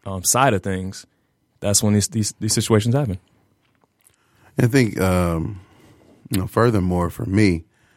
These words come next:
Speaker 2: um, you know, I always think, how does it affect the, the black community?
Speaker 1: Mm.
Speaker 2: Um, and just, um,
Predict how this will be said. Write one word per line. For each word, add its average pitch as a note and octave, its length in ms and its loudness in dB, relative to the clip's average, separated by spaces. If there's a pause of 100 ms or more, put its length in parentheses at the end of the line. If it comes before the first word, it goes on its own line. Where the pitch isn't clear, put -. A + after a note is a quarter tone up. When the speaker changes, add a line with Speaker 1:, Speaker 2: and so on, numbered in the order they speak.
(500)
Speaker 2:
um, E2 760 -4
you F2+ 140 -2
know, E2+ 100 0
I E2+ 40 -2
always F2+ 420 0
think, E2+ 200 -4
how G2 140 2
does F2 140 -2
it A2 60 -6
affect D#2+ 360 -4
the, D2+ 400 -4
the - 80 -8
black D#2 300 -2
community? E2 680 -2
Speaker 1:
Mm. F#2+ 140 -12 (540)
Speaker 2:
Um, D#2 420 0
and D#2 280 -2
just, - 440 0
um, D#2+ 500 0